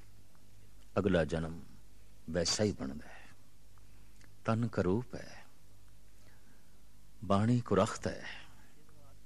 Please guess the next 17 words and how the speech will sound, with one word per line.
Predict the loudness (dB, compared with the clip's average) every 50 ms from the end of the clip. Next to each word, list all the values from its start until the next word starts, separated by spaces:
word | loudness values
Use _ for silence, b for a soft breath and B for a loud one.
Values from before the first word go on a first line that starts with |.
| -10 -10 -10 -10 -10 -10 -10 b b b b b b b b b b b -8 -4
ਤੋ | -2 0
ਇੱਕ | 0 0 0 2 4
ਗੱਲ | 4 4
ਸਪਸ਼ਟ | 4 2 0 0 2 2 2 2 2 -2 -4
ਹੈ | -6 -6 -6 B B B B B B B B B B B -10 -10 -10 -10 -10 -10 -10 -8 -2
ਕਿ | -2 0
ਮਨ | 2 4 4 2 2 0
ਠੀਕ | -2 -4 -4 -4 -4 -6
ਨਹੀਂ | -6 -6 -6 -8
ਹੈ। | -8 B B B B B B B B B B -10 -10 -10 -10 -10 -10 -10 -10 -10 -10 -10 -10 -10 -10 -10 -10 -10 -10 -10 -10 -10 -10 -10 -10 -10 -10 -10 b b b b b b b b b b b b b b 4 8
ਲੇਕਿਨ | 10 10 10 10 10 8 8 8 4 0 -2 -4 -6 -8 -10 -10 -10 -10 -10 -10 -10 -10 -10 -10 -10 -10 -10 -10 -10 -10 -10 -10 -10 -10 -10 -10 -10 -10 -10 -10 -10 -10 -8 0 4
ਵਿਕਾਸ | 6 6 8 10 10 12 12 12 10 8 6 6
ਦੇ | 10 12 12 12
ਦੁਆਰ | 12 12 12 12 12 12 12 12 10 8
ਬੰਦ | 8 10 10 10 10 10 12
ਵੀ | 12 12 12 12
ਨਹੀਂ। | 10 8 4 2 -2